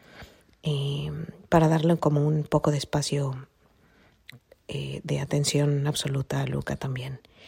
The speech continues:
Y nuestro viernes es nuestro viernes de comida con Luca y, y le ponemos mucha atención. Cuéntenme qué hacen.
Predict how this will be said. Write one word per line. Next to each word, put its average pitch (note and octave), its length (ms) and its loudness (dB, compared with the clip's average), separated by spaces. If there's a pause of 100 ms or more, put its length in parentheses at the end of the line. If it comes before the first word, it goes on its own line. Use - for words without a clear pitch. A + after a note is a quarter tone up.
(240)
Y - 120 -2
nuestro C#3+ 320 -2
viernes D3+ 400 0
es D3 80 -4
nuestro D3 280 -2
viernes C#3+ 320 -2
de - 80 -4
comida C3+ 320 -4
con C#3 200 -6
Luca F#3+ 320 0
y, E3+ 160 0 (120)
y - 60 -6
le C#3 100 -4
ponemos C#3+ 360 -4
mucha D3 220 -4
atención. - 420 -8 (640)
Cuéntenme E3+ 440 2
qué D#3 160 -2
hacen. D3 340 -4